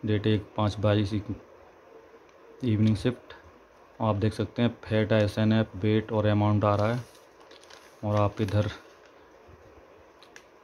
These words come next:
ग्रांड वेट आ रहा है सत्तावन बयालीस, अमाउंट वगैरह सारी चीज़ें आ रही हैं, एवरेज फैट, एवरेज एसएनएफ़।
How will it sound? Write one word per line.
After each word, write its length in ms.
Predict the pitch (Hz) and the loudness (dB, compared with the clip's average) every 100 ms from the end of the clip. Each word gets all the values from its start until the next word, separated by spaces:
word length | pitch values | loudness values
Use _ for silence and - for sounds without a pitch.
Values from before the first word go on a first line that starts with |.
| - - - - - | -20 -20 -20 -20 -6
ग्रांड 360 | 110 104 110 110 | -2 2 4 4
वेट 180 | 110 107 | 2 2
आ 80 | 104 | 2
रहा 120 | 104 | 2
है 40 | |
सत्तावन 480 | 104 98 - 107 104 | -2 -8 -4 0 2
बयालीस, 420 | 107 104 117 120 - - - - | 2 2 0 -4 -10 -20 -20 -12
अमाउंट 300 | 110 104 104 | -4 0 0
वगैरह 280 | 104 104 107 | 2 2 2
सारी 240 | 101 104 98 | 0 -2 -2
चीज़ें 260 | - 101 104 | -4 0 2
आ 80 | |
रही 200 | 104 104 | 2 2
हैं, 220 | 107 117 110 | 0 2 0
एवरेज 260 | 101 107 | 0 -2
फैट, 300 | - 107 104 | -2 -2 0
एवरेज 300 | 107 101 104 101 | 0 0 0 -2
एसएनएफ़। 420 | 98 104 104 | -2 -2 -2